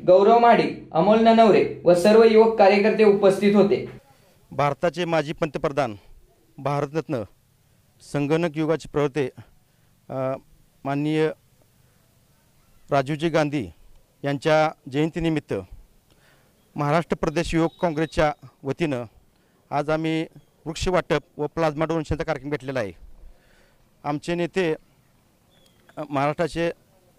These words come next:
Speaker 2: मंत्री नामदार डॉक्टर विश्वजित कदम साहेब यांच्या आव्हानाला प्रतिसाद देऊन व महाराष्ट्र प्रदेश युवक काँग्रेसच्या आव्हानाला प्रतिसाद देऊन आमचे युवक काँग्रेसचे सहकारी मित्र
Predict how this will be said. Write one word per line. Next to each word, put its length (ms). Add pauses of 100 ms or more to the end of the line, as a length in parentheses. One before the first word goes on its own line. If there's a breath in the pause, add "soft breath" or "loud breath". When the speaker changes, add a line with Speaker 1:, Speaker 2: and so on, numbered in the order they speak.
(160)
Speaker 2:
मंत्री 420 (500)
नामदार 300
डॉक्टर 280
विश्वजित 420
कदम 220
साहेब 220 (640)
यांच्या 340
आव्हानाला 380
प्रतिसाद 380
देऊन 340
व 100
महाराष्ट्र 420
प्रदेश 280
युवक 180
काँग्रेसच्या 440
आव्हानाला 220
प्रतिसाद 180
देऊन 240 (560)
आमचे 420
युवक 220
काँग्रेसचे 440
सहकारी 380
मित्र 380